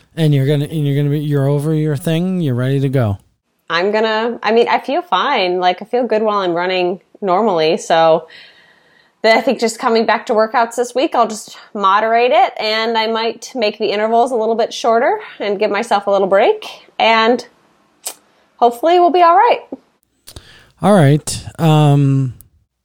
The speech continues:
Speaker 1: I think, I think, you know, even if you have, like, a few easy runs in the sense of just running, I think you'll be all right on the other side of it.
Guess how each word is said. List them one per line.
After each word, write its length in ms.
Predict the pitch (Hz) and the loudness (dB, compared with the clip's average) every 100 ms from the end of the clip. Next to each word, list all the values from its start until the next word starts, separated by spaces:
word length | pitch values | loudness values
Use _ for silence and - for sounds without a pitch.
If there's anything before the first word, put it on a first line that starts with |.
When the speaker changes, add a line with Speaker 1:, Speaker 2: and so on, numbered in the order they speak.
| - | -2
Speaker 1:
I 80 | 180 | 0
think, 400 | - 233 - 185 _ _ | 2 0 0 -12 _ _
I 60 | 185 | -4
think, 380 | - 233 233 - | 0 0 -2 -4
you 160 | 220 220 | -2 0
know, 320 | 208 208 196 | -2 -4 -8
even 260 | - 214 220 | -4 -2 0
if 160 | 214 - | -2 0
you 120 | 202 | 0
have, 260 | 190 196 185 | 0 0 -2
like, 280 | 190 185 185 | -4 -2 -4
a 100 | 175 | -4
few 340 | - 180 180 | -4 -4 -2
easy 420 | 127 151 160 175 147 | -2 -2 -2 -2 -2
runs 400 | 135 123 131 127 | 0 0 -2 -2
in 200 | 127 120 | -2 0
the 100 | 123 | -2
sense 420 | - - 131 - | -4 -2 -2 0
of 140 | 120 | -2
just 380 | 107 123 - - 107 | 0 -2 -2 -8 -8
running, 680 | 104 104 127 175 123 170 - _ - | -4 -2 -2 -2 -2 -6 -12 _ -8
I 100 | 135 | -4
think 220 | 139 160 | -2 -2
you'll 100 | 175 | 0
be 120 | 170 175 | 0 2
all 60 | 175 | 2
right 180 | 180 180 | 0 0
on 160 | 185 | 0
the 160 | 185 190 | 0 -2
other 180 | 208 143 | -2 -2
side 260 | 117 101 | -2 -2
of 120 | 98 | -2
it. 160 | 98 | -4